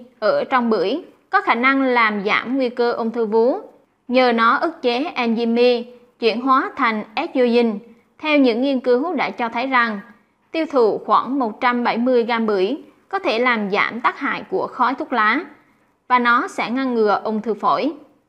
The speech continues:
Đồng thời, hoạt chất lycopene ở trong bưởi còn có khả năng hỗ trợ ngăn ngừa ung thư tuyến tiền liệt và đại trực tràng. Tác dụng thứ ba của việc ăn bưởi đó chính là tốt cho tim mạch.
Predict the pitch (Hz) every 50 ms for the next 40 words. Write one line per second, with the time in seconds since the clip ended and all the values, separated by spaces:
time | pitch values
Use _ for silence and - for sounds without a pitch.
0 | _ _ _ _ _ _ _ _ _ - 254 269 254 240 254 262 254 240 233 233
1 | 233 233 240 226 233 233 - - 370 370 359 - 254 247 254 247 247 - 262 226
2 | 262 262 262 254 240 233 - - 190 165 143 135 - - 277 254 240 226 208 202
3 | 185 208 277 349 - - - _ _ _ - 262 247 240 226 254 294 330 - 285
4 | 220 226 254 262 262 254 233 220 208 180 165 208 - 254 226 185 - - 233 247
5 | 240 240 226 220 208 202 - - 208 214 208 247 233 220 220 220 220 - 196 196
6 | 233 277 - 262 220 196 196 202 208 196 - - - - _ _ _ - 220 220
7 | 214 208 202 196 196 196 - 185 - 208 202 - - 208 208 202 185 190 170 -
8 | _ _ _ _ _ _ _ _ _ _ _ _ _ _ _ _ _ _ _ _
9 | _ _ _ _ - 403 392 339 277 254 226 180 143 - 294 330 302 254 240 233
10 | 226 226 220 - 202 196 208 240 220 - - - 220 214 214 208 190 180 196 262
11 | 339 - - - - _ _ _ _ 214 214 220 220 277 339 - - 381 381 349
12 | 269 233 208 196 196 - 233 311 392 - - 247 233 254 233 220 220 226 214 -